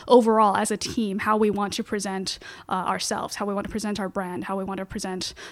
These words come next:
uh, this issue. And that definitely informs what kind of questions they would ask, what,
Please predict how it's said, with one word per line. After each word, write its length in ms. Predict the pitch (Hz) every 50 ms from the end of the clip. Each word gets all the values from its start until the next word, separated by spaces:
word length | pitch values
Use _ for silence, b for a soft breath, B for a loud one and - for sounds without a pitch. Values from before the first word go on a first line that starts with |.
| B B
uh, 100 | - 180
this 200 | 180 - - -
issue. 380 | 254 277 269 - 202 190 185 190 B B B B B
And 220 | 226 185 185 190
that 340 | 190 175 180 180 - - - _ _ -
definitely 400 | - 202 - 202 190 180 180 185
informs 560 | - 202 202 - 220 208 202 196 196 - -
what 180 | 214 196 202 -
kind 140 | - - 185
of 80 | 185
questions 340 | - - - - - 190 -
they 80 | - 190
would 140 | 175 180 -
ask, 340 | 339 - 196 - - -
what, 360 | - 185 - - - - -